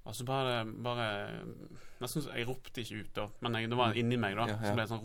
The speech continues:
Speaker 1: rop: «Jesus, bare frels meg fra alt dette her.»
Speaker 2: Ja.
Speaker 1: Og så, eh, kjente jeg bare at, eh,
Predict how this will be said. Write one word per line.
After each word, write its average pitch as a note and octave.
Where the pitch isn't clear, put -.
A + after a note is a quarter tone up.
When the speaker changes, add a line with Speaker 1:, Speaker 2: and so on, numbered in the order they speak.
Speaker 1:
rop: -
«Jesus, -
bare G#2+
frels -
meg F#2+
fra -
alt -
dette -
her.» G#2
Speaker 2:
Ja. G#2
Speaker 1:
Og A2+
så, G#2+
eh, G#2
kjente A2+
jeg A2
bare G2+
at, -
eh, G2